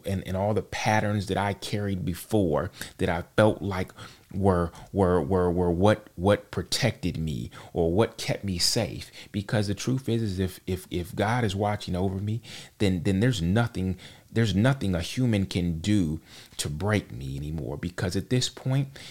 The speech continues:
you know, I ha-, I don't have that spirit of fear anymore. I don't have that spirit of anxiety that I carry anymore, because I know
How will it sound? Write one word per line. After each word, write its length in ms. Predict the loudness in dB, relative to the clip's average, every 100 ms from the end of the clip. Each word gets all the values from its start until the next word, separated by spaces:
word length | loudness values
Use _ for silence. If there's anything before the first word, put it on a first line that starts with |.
| -4
you 120 | 0
know, 200 | 2 4 4
I 120 | 2
ha-, 140 | 2
I 100 | 4
don't 120 | 4 4
have 240 | 2 0
that 180 | 0 0
spirit 360 | -2 0 0
of 80 | -2 -2
fear 200 | 0 0
anymore. 340 | -2 -4 -4
I 60 | -2
don't 120 | -2
have 160 | 0 0
that 140 | 0
spirit 320 | -2 0 0
of 120 | 2 2
anxiety 720 | 2 0 0 -2 0 0 0
that 180 | -2 -4
I 100 | -6
carry 400 | -4 -4 -2 -2
anymore, 440 | -2 -2 -4 -6 -10 -10 -6
because 280 | -2 0
I 160 | 0 0
know 400 | 2 2 2 0